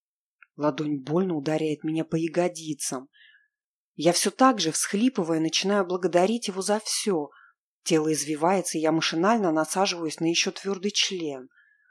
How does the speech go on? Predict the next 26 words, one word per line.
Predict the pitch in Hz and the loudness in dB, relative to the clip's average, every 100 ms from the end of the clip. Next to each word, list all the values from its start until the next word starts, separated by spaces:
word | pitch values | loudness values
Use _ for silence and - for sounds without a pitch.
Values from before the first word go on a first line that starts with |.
| _ - | _ -8
Хозяин | 160 151 147 143 | -4 0 2 2
шлепает | - 156 190 - 151 160 | 2 2 -2 0 -4 -2
меня, | 151 151 | -4 -2
убыстряя | 151 147 160 - 202 208 | -4 -4 -6 0 2 2
и | 165 | 0
убыстряя | 156 160 - 190 185 - | -2 -4 -2 0 0 -2
темп, | - 156 135 - - - - | 0 0 0 -8 -20 -20 -4
медленно | 208 247 202 175 165 | 6 6 8 4 2
входя | - 180 175 196 | 2 0 0 0
своим | - 175 180 | 0 0 0
мощным | 202 214 196 - 175 | 0 0 0 -2 -2
инструментом | 165 - 196 220 214 165 156 | -2 -2 -2 -2 -2 -6 -10
во | |
влагалище. | 156 175 170 160 143 131 - - 147 _ _ _ _ _ _ _ _ _ - | -10 -10 -10 -10 -12 -10 -10 -12 -14 _ _ _ _ _ _ _ _ _ -2
«Ты | 175 | 0
принадлежишь | 175 175 175 185 185 185 175 196 | 4 6 6 4 2 4 4 6
мне, | 190 190 180 151 | 8 8 8 6
слышишь?» | 135 - 190 214 214 - 151 - - _ _ _ _ _ - | 4 4 6 6 4 2 -2 -2 -6 _ _ _ _ _ -12
Его | 143 147 | -6 -4
приказывающий, | 147 156 180 180 160 156 147 - 160 | -2 -2 2 2 0 -4 0 0 0
повелевающий | 165 156 160 160 175 170 - | -2 -2 0 4 4 4 2
тон | - 202 202 | 0 0 0
просто | 170 165 - | 0 -4 0
уничтожает | 170 170 - 170 170 196 196 | 2 2 0 0 2 0 0
меня | 180 180 185 | 0 2 0
изнутри | 180 202 202 214 165 | 0 -4 -2 -4 -4